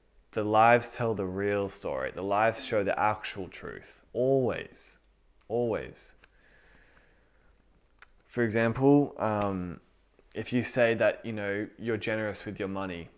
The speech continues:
but then you give me a, a printout of your bank account and it's all just spent on you, the whole thing, you don't, you're not generous with your money. Or you say you're generous with your money, but then you've got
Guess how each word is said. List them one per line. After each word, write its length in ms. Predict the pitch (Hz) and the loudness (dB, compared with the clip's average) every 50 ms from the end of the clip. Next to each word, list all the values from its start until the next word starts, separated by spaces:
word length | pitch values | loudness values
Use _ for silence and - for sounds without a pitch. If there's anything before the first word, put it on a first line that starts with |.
| _ | _
but 80 | - 110 | -6 -6
then 100 | 107 107 | -4 -4
you 80 | 104 | -6
give 180 | 98 - 113 104 | -6 -6 -6 -6
me 140 | 107 101 98 | -4 -4 -4
a, 60 | 95 | -4
a 260 | - - - 95 92 | -6 -6 -6 -6 -6
printout 400 | - - - 107 107 98 107 107 | -8 -8 -6 -6 -2 -2 0 -2
of 100 | 104 90 | -2 -2
your 80 | - 92 | -4 -6
bank 280 | - 101 95 92 - | -6 -6 -8 -8 -10
account 360 | 95 - 110 113 120 139 139 139 - - _ _ _ | -10 -8 -4 -4 -2 -4 -4 -6 -12 -20 _ _ _
and 100 | 104 101 | -8 -8
it's 140 | 98 95 - | -8 -8 -6
all 220 | - 98 98 101 101 | -2 -2 -2 -2 -2
just 280 | - 101 95 - - | -4 -8 -10 -10 -16
spent 280 | - - 107 101 95 95 | -12 -8 -8 -8 -6 -8
on 160 | 92 90 90 | -10 -10 -6
you, 240 | 90 92 110 135 156 147 | -6 -6 -6 -6 -8 -10
the 80 | - | -12
whole 300 | 87 - - 98 95 90 | -14 -12 -8 -6 -6 -6
thing, 440 | 90 - - 87 82 95 123 156 165 - _ _ _ _ _ _ _ _ _ _ _ _ _ _ _ _ _ _ _ _ _ _ _ _ _ _ _ - | -6 -10 -10 -10 -8 -6 -8 -8 -10 -14 _ _ _ _ _ _ _ _ _ _ _ _ _ _ _ _ _ _ _ _ _ _ _ _ _ _ _ -12
you 160 | 92 98 98 | -10 -8 -6
don't, 240 | 98 98 98 101 - | -6 -6 -8 -8 -8
you're 140 | 95 98 | -10 -10
not 80 | 101 95 | -10 -10
generous 260 | 98 98 92 85 - | -12 -12 -14 -16 -16
with 120 | - - - | -18 -20 -20
your 80 | 50 | -18
money. 320 | 53 55 57 71 95 113 107 - _ _ _ _ _ _ _ _ _ _ _ _ _ _ _ _ _ _ _ _ _ _ _ _ _ _ - _ _ _ _ _ _ | -16 -16 -14 -14 -16 -16 -18 -20 _ _ _ _ _ _ _ _ _ _ _ _ _ _ _ _ _ _ _ _ _ _ _ _ _ _ -20 _ _ _ _ _ _
Or 440 | - 123 117 98 92 113 139 151 147 | 2 4 4 4 4 2 0 -2 -8
you 80 | - 101 | -12 -4
say 140 | - 131 120 | -2 0 0
you're 80 | 110 | 2
generous 260 | 98 120 117 113 101 | 0 0 -2 -2 -4
with 80 | - 101 | -6 -8
your 100 | 101 95 | -6 -4
money, 300 | 98 104 110 101 90 92 | -2 -2 -2 -2 -4 -6
but 160 | 92 92 98 | -6 -8 -8
then 80 | 104 104 | -8 -6
you've 140 | 101 98 95 | -8 -6 -4
got 300 | 104 95 90 - - | -2 -2 -2 -4 -6